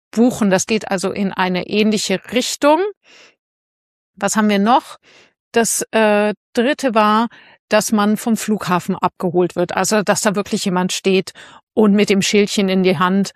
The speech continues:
in der Hand. Ich weiß nicht, wie teuer das ist, aber vielleicht möchten sich ja das, der eine oder andere Gast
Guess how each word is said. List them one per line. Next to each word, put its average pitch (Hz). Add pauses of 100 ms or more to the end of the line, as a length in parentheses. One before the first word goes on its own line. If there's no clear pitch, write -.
(160)
in 208
der 190
Hand. 196
Ich -
weiß 220
nicht, 240
wie 226
teuer 214
das 190
ist, -
aber 185
vielleicht 180
möchten 185
sich 180
ja 180
das, - (140)
der 202
eine 254
oder 233
andere 196
Gast -